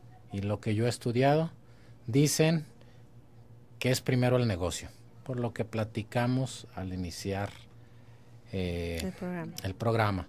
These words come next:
Speaker 2: Ujú.
Speaker 1: Es decir, si no tienes empresa, pues no tienes empresa familiar,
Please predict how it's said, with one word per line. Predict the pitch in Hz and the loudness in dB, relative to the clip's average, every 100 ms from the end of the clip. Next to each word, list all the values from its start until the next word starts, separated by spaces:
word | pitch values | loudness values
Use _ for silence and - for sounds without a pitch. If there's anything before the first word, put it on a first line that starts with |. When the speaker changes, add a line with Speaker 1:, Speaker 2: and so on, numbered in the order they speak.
| - | -8
Speaker 2:
Ujú. | 202 - 113 | -10 -4 -2
Speaker 1:
Es | 110 | 0
decir, | 113 - 139 | 0 2 0
si | 139 120 | 2 0
no | 117 | 0
tienes | 117 127 127 120 | 0 0 0 0
empresa, | 110 156 160 170 | -2 0 2 0
pues | - 98 | -2 -2
no | 110 110 | -2 -2
tienes | 104 101 - | -2 -2 -6
empresa | 85 90 85 | -8 -8 -8
familiar, | 82 80 69 69 | -8 -8 -10 -12